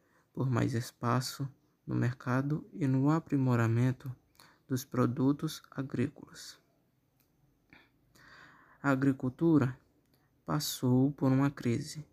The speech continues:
na década de mil novecentos e noventa. Muita gente ficou no meio do caminho e só sobreviveu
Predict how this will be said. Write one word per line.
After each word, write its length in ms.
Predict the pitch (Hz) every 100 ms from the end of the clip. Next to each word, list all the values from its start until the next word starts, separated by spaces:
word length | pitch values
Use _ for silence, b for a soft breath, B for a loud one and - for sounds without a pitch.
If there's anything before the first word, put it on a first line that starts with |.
| _
na 200 | 123 120
década 500 | 117 117 - 123 120
de 140 | -
mil 160 | 120 147
novecentos 460 | 160 156 151 151
e 40 | 151
noventa. 480 | 151 139 - 156 - _ _ _ _ _ _ _ b b b -
Muita 320 | 131 131 135
gente 420 | 123 131 143 147
ficou 400 | - 139 135 135
no 120 | 143
meio 180 | 143 147
do 100 | 151
caminho 460 | 147 143 120 113 120 _ _ b b b b
e 60 | 131
só 160 | 139
sobreviveu 840 | 131 135 131 123 117 113 131 131